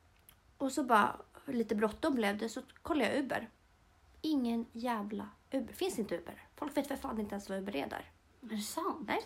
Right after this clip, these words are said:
Speaker 1: Så jag fick panik, så jag bara, "Varför?" Så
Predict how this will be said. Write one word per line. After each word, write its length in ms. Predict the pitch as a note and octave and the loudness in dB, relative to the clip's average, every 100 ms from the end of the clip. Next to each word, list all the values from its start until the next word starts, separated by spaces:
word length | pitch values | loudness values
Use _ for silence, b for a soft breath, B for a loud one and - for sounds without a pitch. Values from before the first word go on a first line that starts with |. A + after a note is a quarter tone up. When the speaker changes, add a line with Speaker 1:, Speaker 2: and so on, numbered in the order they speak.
| - B B B B B B B B | -6 B B B B B B B B
Speaker 1:
Så 100 | - | 8
jag 60 | C4 | 8
fick 180 | B3+ | 8
panik, 360 | C#4 C4 D#4+ F4 | 10 10 10 8
så 80 | E4 | 10
jag 120 | D#4 | 10
bara, 100 | D#4 | 12
"Varför?" 440 | E4 D#4+ D#4+ C4 C#4 | 10 10 8 6 4
Så 200 | C#4+ | 2